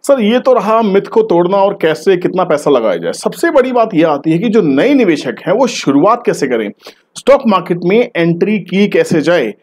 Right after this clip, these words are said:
अपना demat account, trading account कहाँ खोले, कैसे खोले, कौन सा broker अच्छा है, ये सब myth के ऊपर भी पर्दा उठाइए please।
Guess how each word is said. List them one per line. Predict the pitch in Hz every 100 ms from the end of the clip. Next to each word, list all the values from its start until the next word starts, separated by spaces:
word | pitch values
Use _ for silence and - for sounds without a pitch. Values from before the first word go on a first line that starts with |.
| _ -
अपना | 143 180 208
demat | 135 139 202 185
account, | 175 185 208 170
trading | 170 175 202 196
account | 208 208 -
कहाँ | 151 170 185
खोले, | - 185 190
कैसे | 180 151 143 185
खोले, | - 175 180
कौन | 170 170
सा | 180
broker | 170 170 180
अच्छा | 151 -
है, | 160 190 -
ये | 175 311
सब | 285 226
myth | 208
के | 214 240
ऊपर | 208 214
भी | 226
पर्दा | 196 196
उठाइए | 220 196 214
please। | 208 247 -